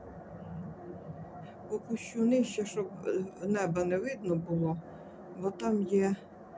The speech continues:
показують. Ой, Господі, нічого не показують, там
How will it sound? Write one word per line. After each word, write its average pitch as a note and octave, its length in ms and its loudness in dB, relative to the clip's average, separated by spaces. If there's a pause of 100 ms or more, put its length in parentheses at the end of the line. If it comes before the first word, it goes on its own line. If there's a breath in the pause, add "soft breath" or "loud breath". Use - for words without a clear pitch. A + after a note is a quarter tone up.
(440 loud breath)
показують. F3 840 2 (840 loud breath)
Ой, F3+ 140 4
Господі, F3 460 2
нічого G#3 340 6
не E3 60 8
показують, E3 560 0
там F#3+ 180 0